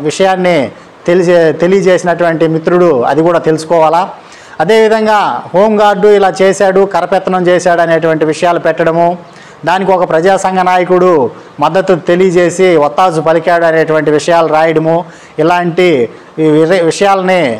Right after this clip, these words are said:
మళ్ళీ మళ్ళీ రిపీట్ చేయకూడదు అని చెప్పి విజ్ఞప్తి చేస్తా ఉన్నాను.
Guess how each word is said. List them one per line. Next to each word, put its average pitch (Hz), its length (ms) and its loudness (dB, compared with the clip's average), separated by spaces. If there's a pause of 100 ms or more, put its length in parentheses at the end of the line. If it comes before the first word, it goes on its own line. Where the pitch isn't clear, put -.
మళ్ళీ 165 280 0
మళ్ళీ 175 320 2
రిపీట్ 160 440 -2
చేయకూడదు 175 440 2
అని 170 160 -2
చెప్పి 165 200 0
విజ్ఞప్తి 151 440 0
చేస్తా 156 280 0
ఉన్నాను. 160 360 -2